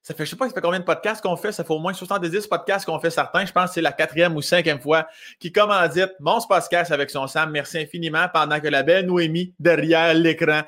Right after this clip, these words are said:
la console, la toile, nous montre leur site internet. Sainte-Tech, je le dis à chaque fois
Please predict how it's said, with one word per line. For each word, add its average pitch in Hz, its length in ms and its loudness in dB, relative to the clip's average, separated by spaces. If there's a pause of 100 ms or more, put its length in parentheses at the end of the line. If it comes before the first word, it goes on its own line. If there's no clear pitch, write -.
(140)
la 160 200 2
console, 160 640 0 (200)
la 147 180 0
toile, 156 580 0 (200)
nous 175 120 -4
montre 180 300 0 (220)
leur 160 180 2
site 175 200 -6
internet. 156 460 -2 (220)
Sainte-Tech, 175 500 -2
je 151 60 -6
le 151 80 2
dis 135 140 0
à 151 40 2
chaque - 220 -4
fois 170 320 0